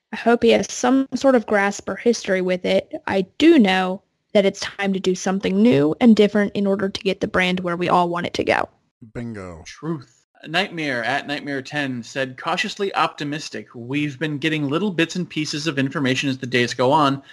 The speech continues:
Speaker 3: but overall, I've had a wait until I see it kind of meh response.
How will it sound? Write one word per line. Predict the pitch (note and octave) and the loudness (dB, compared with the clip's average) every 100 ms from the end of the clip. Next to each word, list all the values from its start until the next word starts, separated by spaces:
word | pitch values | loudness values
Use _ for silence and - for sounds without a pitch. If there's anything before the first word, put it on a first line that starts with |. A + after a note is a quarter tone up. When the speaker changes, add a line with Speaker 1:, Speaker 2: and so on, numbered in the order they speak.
| - _ | -20 _
Speaker 3:
but | - B2+ | -2 0
overall, | - C#3+ E3+ C3+ A#2+ A#2+ B2 | 2 2 4 4 4 4 2
I've | B2 B2 | -2 -2
had | C3 B2 | -2 0
a | A#2+ | -2
wait | A2 G#2+ C#3 - | -4 -4 -4 -4
until | D3+ C3+ C3+ | -10 -8 -6
I | C#3+ | -6
see | C#3+ - B2+ | -6 -4 -4
it | A#2 - | -4 -10
kind | - C3 B2 | -6 -4 -2
of | B2 A#2+ - | -4 -6 -10
meh | B2 C3 C#3+ C#3 B2+ - | -8 -2 0 0 -2 -10
response. | B2+ - B2+ G#2+ - - | -12 -6 -6 -6 -10 -20